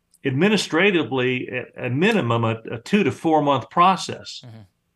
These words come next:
Speaker 1: Because the, the, the, the twenty-five fifty-three process is, is multifaceted.
Speaker 2: Yeah.
Speaker 1: There's step A, B, C, D, and, and E, and so forth.
Speaker 2: Mm.
Speaker 1: And so under the best of circumstances, you know, it, it's a, a two to four month process,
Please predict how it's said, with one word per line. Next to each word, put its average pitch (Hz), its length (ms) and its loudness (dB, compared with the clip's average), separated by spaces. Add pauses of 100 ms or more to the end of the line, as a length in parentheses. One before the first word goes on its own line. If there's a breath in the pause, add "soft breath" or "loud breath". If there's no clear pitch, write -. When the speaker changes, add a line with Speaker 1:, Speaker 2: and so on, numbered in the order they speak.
(160)
Speaker 1:
Because 123 440 -2
the, 120 200 2
the, 113 280 -4
the, 113 280 -4
the 117 80 -6
twenty-five 156 520 0
fifty-three 147 440 -2
process 147 440 0
is, 104 140 -4
is 120 160 -4
multifaceted. 143 1120 0 (260)
Speaker 2:
Yeah. 117 240 -10
Speaker 1:
There's 92 220 -10
step - 360 0
A, 127 280 4
B, 120 240 2
C, 120 320 -2
D, 113 480 0
and, 95 120 -8
and 104 200 -6
E, 143 240 -2
and 101 120 -2
so 95 240 -4
forth. 101 280 -8
Speaker 2:
Mm. 113 400 -20
Speaker 1:
And 123 120 -2
so 156 160 4
under 147 140 4
the 120 80 0
best 185 400 2
of 127 80 -2
circumstances, 104 1160 -4 (680)
you 120 100 0
know, 120 220 4
it, 143 240 0
it's 131 300 0
a, 120 80 2
a 117 500 -4 (240)
two 190 200 2
to 156 100 4
four 160 260 2
month 131 300 0
process, 104 800 -2